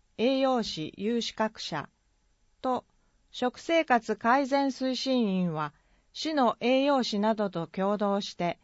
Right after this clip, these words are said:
中区で食生活の改善や食育を進めている人たちです。市の食育計画などを推進するため、市が養成、育成を行っています。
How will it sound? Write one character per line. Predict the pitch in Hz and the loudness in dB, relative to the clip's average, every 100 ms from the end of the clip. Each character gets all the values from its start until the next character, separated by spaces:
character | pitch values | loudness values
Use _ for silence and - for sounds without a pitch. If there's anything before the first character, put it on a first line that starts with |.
| _ _ _ - | _ _ _ -4
中 | 214 226 302 | 0 2 2
区 | - | 2
で | 202 185 - | 0 0 -2
食 | - 233 233 | -6 -4 -6
生 | - 320 311 | -2 0 2
活 | 247 226 | 0 0
の | 190 170 | -2 -2
改 | - 190 226 | -2 0 0
善 | 220 233 220 | 0 0 2
や | 214 208 - | 0 -2 -6
食 | - - 226 302 | -10 -4 -4 -2
育 | 302 - 285 | -4 -2 0
を | 262 | 0
進 | 247 226 - | 0 -4 0
め | 247 254 | 0 2
て | 247 240 | 2 2
い | |
る | 233 | 2
人 | 226 - 233 | -2 -4 -4
た | 202 | -4
ち | 196 160 | -6 -8
で | 151 151 | -8 -8
す。 | - - _ _ _ _ _ _ _ _ | -12 -20 _ _ _ _ _ _ _ _
市 | - 339 | -6 -2
の | 302 240 - - | 0 -2 -6 -8
食 | - 233 320 | -4 -2 -2
育 | 320 - 311 | -2 -2 -6
計 | - 311 | 0 0
画 | 294 240 208 | 2 0 0
な | 226 | 0
ど | 233 214 | 2 2
を | 180 | 0
推 | 180 208 | 0 -2
進 | 233 233 226 | -2 0 0
す | 220 208 | 0 -4
る | 196 | -2
た | 190 | -2
め、 | 190 175 - _ _ _ _ | -2 -2 -4 _ _ _ _
市 | - 302 | -8 -4
が | 294 214 - _ - | 2 0 0 _ -2
養 | 214 285 277 | 2 4 2
成、 | - 247 233 220 - - | 0 0 2 0 -6 -6
育 | 208 254 | -4 -4
成 | - 285 269 | 0 2 2
を | 254 226 | 2 2
行 | 220 208 | 0 0
っ | 196 | 0
て | 185 - | -2 -4
い | 170 | -2
ま | 165 160 | -2 -6
す。 | - - | -10 -20